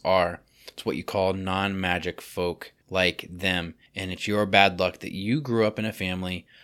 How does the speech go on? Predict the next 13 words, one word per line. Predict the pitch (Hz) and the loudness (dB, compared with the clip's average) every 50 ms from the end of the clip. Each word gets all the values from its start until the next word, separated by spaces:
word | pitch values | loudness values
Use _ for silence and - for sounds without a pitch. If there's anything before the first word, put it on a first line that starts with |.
| - _ _ | -20 _ _
of | - 101 95 98 | -6 -6 -4 -4
the | 101 | -6
biggest | 87 92 95 110 104 98 104 98 - - | -6 0 4 4 4 6 4 0 0 -2
muggles | 104 95 92 90 87 90 90 90 - - | -2 -2 -2 -2 -2 -2 -2 -4 -4 -4
I | - 92 | -4 -4
ever | - - 92 90 92 92 92 90 87 - - | -2 -2 -4 -2 -2 -4 -4 -6 -8 -10 -10
laid | 92 92 90 87 87 - - _ _ _ | -8 -6 -4 -4 -6 -8 -12 _ _ _
eyes | - 90 87 85 82 | -2 0 0 0 -2
on. | 85 85 85 87 - _ | -4 -8 -10 -14 -16 _
That's | - 90 90 - | -8 -8 -6 -6
what | 87 - | -10 -4
Hagrid | - 85 85 85 87 87 - | -2 -2 -2 -2 -4 -8 -8
says. | - 80 - - - | -8 -10 -10 -12 -16